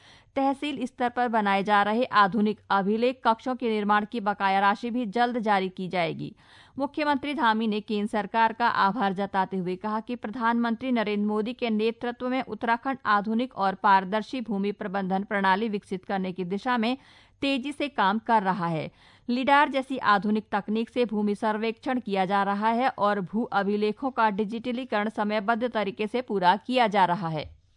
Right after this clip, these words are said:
मुख्यमंत्री पुष्कर सिंह धामी के निर्देश पर गैर पंजीकृत और मानकों से नीचे चल रहे नशा मुक्ति केंद्रों पर सख्त कार्रवाई शुरू हो गई है।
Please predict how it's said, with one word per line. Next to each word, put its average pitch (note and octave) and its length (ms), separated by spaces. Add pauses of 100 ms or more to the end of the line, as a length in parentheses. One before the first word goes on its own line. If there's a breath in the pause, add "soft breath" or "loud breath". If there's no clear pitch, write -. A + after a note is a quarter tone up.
(760 soft breath)
मुख्यमंत्री D4+ 520
पुष्कर A#3 360
सिंह A3 220
धामी G#3 300
के G#3 140
निर्देश G#3 440
पर A#3 200
गैर B3 340
पंजीकृत A#3 600
और G#3 260
मानकों A3 480
से B3+ 160
नीचे A3+ 340
चल A3+ 240
रहे B3 220
नशा G#3+ 280
मुक्ति G3+ 280
केंद्रों G#3+ 380
पर A#3+ 180
सख्त B3+ 360
कार्रवाई G#3 440
शुरू A3 260
हो F#3+ 160
गई E3 200
है। D3 200